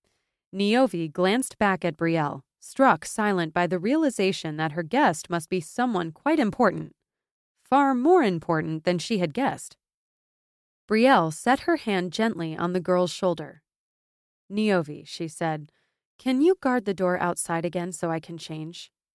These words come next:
There's something very important that I have to do tonight, and I can't be late." Niobe nodded, picking up her long wooden paddle. She looked back at Yana, still skeptical. "If you need my help, you can just yell," she told Brielle.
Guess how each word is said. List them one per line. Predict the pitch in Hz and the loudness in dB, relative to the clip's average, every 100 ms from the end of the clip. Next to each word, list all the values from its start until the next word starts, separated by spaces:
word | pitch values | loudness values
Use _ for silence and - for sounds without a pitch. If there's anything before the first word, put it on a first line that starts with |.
| _ _ _ | _ _ _
There's | 208 202 | -2 -2
something | - 233 226 208 | 0 -2 -2 -2
very | 170 185 220 240 | 0 0 2 0
important | 226 - 240 196 180 | -2 -2 -2 -2 -4
that | 160 170 | -2 -2
I | |
have | 160 170 160 | -2 -2 -6
to | - | -6
do | 160 226 | -6 -6
tonight, | - 165 147 151 | -6 -8 -8 -8
and | 175 165 | -8 -6
I | |
can't | 160 - 165 | -8 -8 -8
be | 175 | -6
late." | 170 151 - _ _ _ _ _ _ _ _ _ - | -6 -6 -10 _ _ _ _ _ _ _ _ _ -6
Niobe | 202 247 269 302 | 0 2 2 2
nodded, | 269 170 151 147 _ _ | 0 -2 -4 -12 _ _
picking | 226 233 269 | -4 -2 0
up | 226 165 | 2 0
her | - 180 | 2 0
long | 170 175 208 | 2 0 -2
wooden | 185 185 185 | 0 0 0
paddle. | 180 185 151 143 147 _ _ _ _ _ _ _ | -2 -4 -4 -6 -16 _ _ _ _ _ _ _
She | - 240 | -2 0
looked | 349 - | 0 0
back | 247 233 214 | 2 2 0
at | - | -2
Yana, | 190 175 151 143 _ _ | 0 -2 -4 -12 _ _
still | - 180 | 0 0
skeptical. | - 175 160 160 - - _ _ _ _ _ _ _ | 2 -2 -2 -12 -14 -16 _ _ _ _ _ _ _
"If | 190 185 | -6 -4
you | 190 | -2
need | 214 220 | 0 0
my | 180 | -2
help, | 160 220 170 - | 0 2 2 0
you | 196 | -8
can | 202 | -4
just | 196 190 | -4 -2
yell," | 170 196 165 165 170 _ _ _ | 2 4 4 2 -4 _ _ _
she | - 190 | -8 -6
told | 180 165 | -4 -6
Brielle. | 156 160 160 156 | -6 -4 -2 -2